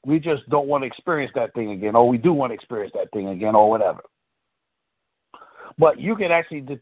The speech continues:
consciously choose filters that work for you if you're conscious enough to recognize what filters are and how they work.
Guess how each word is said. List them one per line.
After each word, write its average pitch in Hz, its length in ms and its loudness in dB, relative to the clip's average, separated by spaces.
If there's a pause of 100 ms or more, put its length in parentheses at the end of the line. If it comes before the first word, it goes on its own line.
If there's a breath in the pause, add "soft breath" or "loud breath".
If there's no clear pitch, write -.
consciously 175 520 -2 (100)
choose 196 500 -2 (1000)
filters - 420 0 (1200)
that 139 240 2
work 180 260 0
for 120 120 -12
you 87 180 -16 (440)
if 131 180 -8
you're 135 140 -4
conscious 165 460 -2
enough 127 280 -2
to 117 80 -8
recognize 127 600 2
what 131 240 -4
filters 113 320 -6
are 117 360 2 (420)
and 113 100 -4
how 127 120 2
they 123 100 -6
work. 143 300 -2